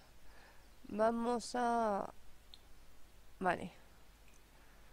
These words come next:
Y cuando venga, pues que prepare comida o se haga algo.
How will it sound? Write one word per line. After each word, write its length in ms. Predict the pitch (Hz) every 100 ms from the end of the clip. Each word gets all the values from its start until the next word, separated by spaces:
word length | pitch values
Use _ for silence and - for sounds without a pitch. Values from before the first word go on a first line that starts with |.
| - - - - - - -
Y 140 | - 214
cuando 560 | 208 208 190 196 196
venga, 400 | 190 214 233 240
pues 200 | 214 185
que 240 | - 180 170
prepare 600 | - 170 202 190 175 160
comida 460 | 180 202 202 190
o 100 | 190
se 120 | -
haga 220 | 196 180 190
algo. 400 | 226 254 311